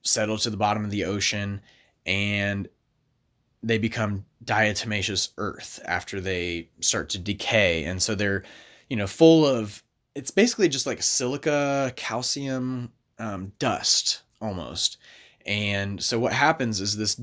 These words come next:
you can put it on as a dust, put it around your plants or, um, you know, in, on the soil or whatever. And what happens is when crawling insects go over it, because of the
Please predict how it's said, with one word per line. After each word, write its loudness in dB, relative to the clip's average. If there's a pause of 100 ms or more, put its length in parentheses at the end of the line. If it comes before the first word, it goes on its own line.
(120)
you -6
can -6
put 2
it 2
on 4
as 0
a -4
dust, 2
put -2
it -2
around 0
your -4
plants -4
or, -6 (400)
um, -6 (920)
you 2
know, 2
in, 0
on 4
the 2
soil 4
or 2
whatever. 0
And -4
what 0
happens 0
is -2
when -2
crawling 0
insects -2
go -4
over 0
it, 2 (720)
because 0
of -2
the 2